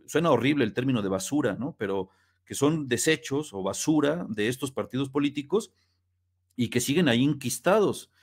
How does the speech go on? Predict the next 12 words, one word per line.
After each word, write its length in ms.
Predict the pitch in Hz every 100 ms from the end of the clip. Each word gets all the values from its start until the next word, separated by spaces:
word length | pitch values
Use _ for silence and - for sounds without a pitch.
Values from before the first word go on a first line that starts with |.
| _ _
y 100 | -
que 140 | 95 107
siguen 300 | - 156 151
en 100 | 110
las, 460 | 98 92 - - -
en 140 | 101
las 120 | 95
cámaras, 600 | - 151 185 135 87 -
¿no? 180 | 110 175
Por 140 | 180 98
ejemplo. 480 | 95 139 139 101 95 _ _ _
Entonces, 640 | 104 104 147 147 151 139